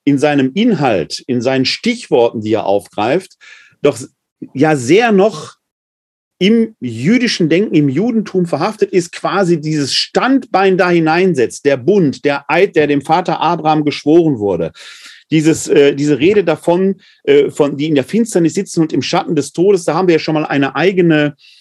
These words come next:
äh, einen eigenen Abend zu gehabt, zu den eschatologischen Gedanken, äh, auch zu dem Weltbild, dass es da dieses Schattenreich, äh, früher gab,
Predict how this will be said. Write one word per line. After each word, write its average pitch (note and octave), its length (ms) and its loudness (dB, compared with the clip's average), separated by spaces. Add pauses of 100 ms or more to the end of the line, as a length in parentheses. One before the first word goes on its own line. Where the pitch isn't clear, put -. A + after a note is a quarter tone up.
(180)
äh, C#3 300 0
einen C#3+ 180 -2
eigenen E3 360 0
Abend E3+ 340 -2
zu E3+ 120 -2
gehabt, C#3+ 300 -2
zu - 80 -8
den C#3+ 140 0
eschatologischen D#3+ 920 0
Gedanken, F#3+ 680 0 (300)
äh, C#3+ 180 4
auch - 160 -4
zu - 120 -12
dem C3 140 2
Weltbild, D#3+ 380 2
dass D3 100 0
es C3+ 100 -8
da C#3 120 -2
dieses B2+ 240 -4
Schattenreich, E3 800 -2
äh, C#3+ 320 0
früher E3 360 0
gab, D3+ 380 -2